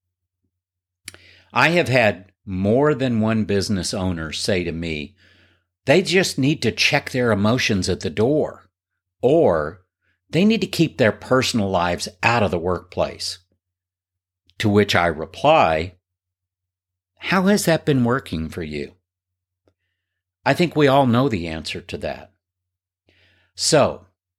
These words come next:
how can leaders be better leaders? By first understanding how the brain works and using that to better support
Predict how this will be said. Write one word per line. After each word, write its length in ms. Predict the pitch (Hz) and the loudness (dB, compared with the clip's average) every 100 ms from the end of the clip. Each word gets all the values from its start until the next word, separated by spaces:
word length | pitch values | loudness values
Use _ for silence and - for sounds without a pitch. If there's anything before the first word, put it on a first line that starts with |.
| _ - | _ -8
how 420 | - 120 120 160 | -2 2 2 2
can 400 | - 180 175 151 | 0 -4 -2 0
leaders 480 | 123 120 117 110 - | 0 0 0 -2 -4
be 260 | - 101 | -2 -2
better 500 | 87 80 104 98 92 | -2 -2 2 2 2
leaders? 720 | 87 85 98 73 69 - - _ _ _ _ _ _ _ _ _ _ _ - | -4 -4 -4 -4 -10 -14 -16 _ _ _ _ _ _ _ _ _ _ _ 0
By 180 | 98 | 2
first 580 | 95 - - 156 151 - | 0 -4 0 2 2 -2
understanding 840 | 123 123 113 - - 92 90 85 85 | -2 0 -2 -2 0 0 0 -4 -6
how 380 | - - 104 127 | -4 -2 0 0
the 100 | 117 | -2
brain 500 | 113 101 101 101 90 | -2 0 2 0 -2
works 540 | 85 69 - - - _ _ _ _ - | -6 -8 -10 -8 -10 _ _ _ _ -4
and 260 | 104 90 82 | 0 0 0
using 640 | 85 117 180 - 170 156 | 2 4 4 2 0 2
that 300 | 110 98 98 | 2 2 0
to 80 | - | -4
better 480 | 78 - 95 107 143 | -6 0 2 4 2
support 760 | - 165 - - 104 92 87 | 2 -2 -2 -2 2 2 0